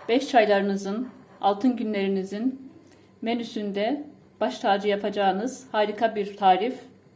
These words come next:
Hadi hep beraber yapılışına geçelim. Evet, bugünkü tarifimiz için iki buçuk su bardağı köftelik ince bulguru kabımın içine alıyorum.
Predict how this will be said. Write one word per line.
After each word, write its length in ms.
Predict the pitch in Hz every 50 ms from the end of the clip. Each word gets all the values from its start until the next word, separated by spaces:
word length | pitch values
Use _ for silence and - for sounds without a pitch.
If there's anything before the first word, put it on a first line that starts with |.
| _ _ _ _ _ _ _ _ -
Hadi 200 | 254 240 240 240
hep 160 | 233 233 -
beraber 420 | 214 202 196 185 190 196 214 214 -
yapılışına 480 | 233 214 214 220 196 196 - - 196 190
geçelim. 380 | 185 175 - - 185 170 160 - - - - - - - - - 233
Evet, 260 | 233 185 - - - -
bugünkü 340 | 269 - 285 - - -
tarifimiz 580 | - 233 208 196 202 208 - 208 202 214 226 185
için 380 | 180 - - 202 214 254 254 - - - - - - - - - - _ - - - - -
iki 180 | - - 277 240
buçuk 220 | 226 - 240 -
su 180 | - - 247 233
bardağı 600 | 214 190 185 185 185 180 180 214 254 - - - - - - - - - - - - - -
köftelik 520 | - 226 - - - 214 - - - -
ince 360 | 208 208 196 - 220 208 180
bulguru 340 | 185 190 175 180 180 175 196 262 285 - - - - - - - - - - - - - - - - - - - -
kabımın 420 | - - 233 220 214 202 202 208 226
içine 260 | 220 - - 220 196
alıyorum. 480 | 190 180 175 185 175 160 160 180 269